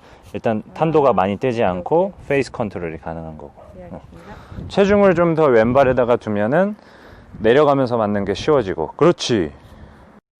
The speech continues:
Speaker 1: 그렇지. 이거 되게 중요한 부분이라 이렇게 해서 이제 연습을 해주면 돼.
Speaker 2: 이렇게?
Speaker 1: 음.
Speaker 2: 어,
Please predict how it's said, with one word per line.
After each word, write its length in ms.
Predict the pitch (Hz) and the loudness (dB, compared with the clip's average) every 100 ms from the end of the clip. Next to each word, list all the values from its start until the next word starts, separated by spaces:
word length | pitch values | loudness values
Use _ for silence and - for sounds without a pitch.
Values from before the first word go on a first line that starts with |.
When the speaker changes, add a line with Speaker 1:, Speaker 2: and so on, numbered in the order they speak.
| - - - - - - - - - - - - - - - - - - - - - - - - _ _ | -18 -18 -18 -20 -20 -20 -12 -10 -10 -10 -14 -16 -18 -18 -18 -20 -20 -20 -18 -16 -18 -20 -20 -20 _ _
Speaker 1:
그렇지. 480 | - 113 - 104 87 | -6 -6 -6 -8 -6
이거 180 | 95 147 | -2 0
되게 200 | 143 127 127 | 2 0 0
중요한 360 | 113 117 117 | -2 -2 0
부분이라 500 | 101 95 95 113 131 - - - _ | -2 -4 -2 0 -2 -4 -20 -20 _
이렇게 300 | 110 127 - | -4 -4 0
해서 240 | 127 110 113 | 0 0 -2
이제 180 | 92 | -2
연습을 360 | 90 85 98 92 | -4 -4 -8 -8
해주면 320 | 120 107 82 | -10 -10 -14
돼. 180 | 71 71 _ - _ _ _ _ 196 | -16 -20 _ -20 _ _ _ _ -20
Speaker 2:
이렇게? 340 | - - 226 _ - | -20 -20 -20 _ -14
Speaker 1:
음. 220 | 92 80 - _ _ _ _ | -12 -12 -16 _ _ _ _
Speaker 2:
어, 80 | _ | _